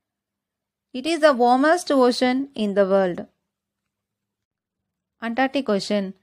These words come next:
The Antarctic Ocean is the ocean that encircles Antarctica. It is also known as the Southern Ocean. It is the coldest ocean in the world. A part of the ocean freezes in winters.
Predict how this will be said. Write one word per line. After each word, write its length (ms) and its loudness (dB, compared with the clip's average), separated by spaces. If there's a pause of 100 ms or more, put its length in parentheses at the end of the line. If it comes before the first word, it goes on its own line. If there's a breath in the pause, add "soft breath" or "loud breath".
(240)
The 240 -4
Antarctic 460 2
Ocean 320 2
is 140 0
the 100 2
ocean 460 2
that 280 2
encircles 880 0
Antarctica. 800 -2 (400)
It 140 -10
is 140 -2
also 380 0
known 320 2
as 220 2
the 120 2
Southern 540 0
Ocean. 480 -4 (500)
It 140 -12
is 160 -4
the 240 2 (140)
coldest 500 0
ocean 600 0
in 140 -8
the 120 -2
world. 400 -2 (640)
A 120 -2
part 340 0
of 200 8
the 60 6
ocean 540 4
freezes 480 -2
in 180 -2
winters. 600 -2